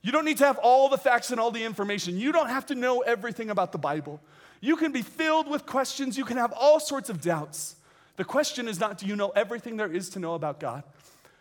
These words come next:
The question is, are you willing to call out to him for help? Are you willing to say, "God, I give all I know of me to all I know of you.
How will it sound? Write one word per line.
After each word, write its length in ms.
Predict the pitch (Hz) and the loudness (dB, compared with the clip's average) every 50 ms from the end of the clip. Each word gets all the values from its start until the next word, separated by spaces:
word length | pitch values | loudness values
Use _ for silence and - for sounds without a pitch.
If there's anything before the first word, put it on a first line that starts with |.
| _ _ | _ _
The 80 | - 165 | -10 -8
question 320 | - 196 185 180 - 196 | -4 -4 -4 -4 -4 -6
is, 120 | 160 151 160 | -6 -4 -4
are 100 | 160 156 | -4 -4
you 120 | 170 175 | -4 -4
willing 200 | 165 165 165 170 | -4 -4 -4 -4
to 60 | 160 | -6
call 280 | 160 - - 156 143 139 | -10 -8 -4 -4 -2 -2
out 160 | 143 151 151 | -4 -6 -6
to 80 | - 139 | -8 -8
him 160 | 143 143 135 | -8 -8 -8
for 100 | - 135 | -10 -12
help? 380 | 113 - 117 113 143 - - _ _ _ _ _ _ _ _ _ _ _ - | -12 -10 -10 -12 -12 -14 -18 _ _ _ _ _ _ _ _ _ _ _ 0
Are 80 | 147 | 0
you 100 | 165 175 | 0 2
willing 220 | 170 175 180 190 160 | 2 0 0 0 -2
to 80 | 170 | -4
say, 160 | 156 - 185 160 | -4 -4 -4 -2
"God, 260 | 156 175 160 175 175 | -2 -2 0 0 0
I 60 | 180 | 0
give 180 | 156 170 160 - | -2 -2 -4 -4
all 240 | - 147 170 165 | -4 -4 -2 -2
I 60 | 170 175 | -2 -4
know 160 | 175 175 175 | -4 -4 -4
of 100 | 170 151 | -6 -6
me 240 | 143 139 139 131 135 - _ _ _ _ _ - _ _ _ - | -8 -8 -8 -10 -10 -16 _ _ _ _ _ -20 _ _ _ -8
to 100 | - - | -8 -6
all 380 | - - 135 135 151 156 170 - 139 | -2 -2 0 0 0 0 0 -2 -4
I 20 | |
know 220 | 143 156 143 147 | -4 -4 -4 -4
of 120 | 147 147 127 | -6 -8 -8
you. 200 | 131 117 120 | -8 -10 -10